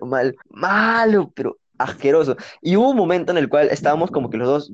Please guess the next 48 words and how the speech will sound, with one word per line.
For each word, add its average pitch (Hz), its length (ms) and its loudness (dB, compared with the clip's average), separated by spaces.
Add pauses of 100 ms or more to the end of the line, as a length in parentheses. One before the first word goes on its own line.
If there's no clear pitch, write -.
eh, 131 260 -2
es-, 131 200 -4
en 135 140 -2
un 160 80 0
sof-, 170 220 -2
en 135 100 -2
el 127 80 0
sofá 131 220 -4
de 139 60 0
su 139 100 -10
jato, 139 400 -2 (440)
estábamos 127 480 -6
los 113 160 -6
dos 120 140 -2
sentados, 127 500 -2 (840)
y 127 140 -6
yo 131 80 2
dije, 147 240 2
"¿Será 127 240 -2
el 180 60 0
momento? 165 540 -2
¿No 151 100 -8
será 143 180 0
el 139 60 0
momento?". 131 360 -2
Y - 20 0
me 139 120 0
quedé 170 100 -2
pensando, 151 280 -4
"¿Será 110 160 -2
el 113 60 -4
momento? 117 300 -8
¿No 120 60 -8
será 120 180 -4
el 113 40 -4
momento? 113 380 -6
¿Será 110 200 -10
el 107 40 -4
momento? 110 240 -6 (160)
¿No - 80 -12
será 123 140 -6
el 107 40 -2
momento?". 107 240 -6 (580)
Pero 160 160 0
ella 226 180 2
era 240 180 2
tan 240 360 -2
chévere 151 480 0